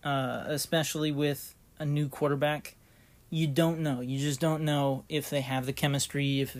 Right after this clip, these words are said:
if everything's gonna work out right. <sighs> Taking him in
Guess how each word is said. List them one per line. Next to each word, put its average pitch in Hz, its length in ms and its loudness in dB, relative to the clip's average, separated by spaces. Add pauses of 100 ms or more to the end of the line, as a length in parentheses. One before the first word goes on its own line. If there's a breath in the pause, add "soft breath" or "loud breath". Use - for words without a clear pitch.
if 143 180 -6
everything's 135 460 -4
gonna 143 180 0
work 139 240 0
out 127 180 -2
right. 131 240 -4 (1120 loud breath)
<sighs> 208 80 -4 (380 loud breath)
Taking 170 380 2
him 170 200 4
in 151 520 -2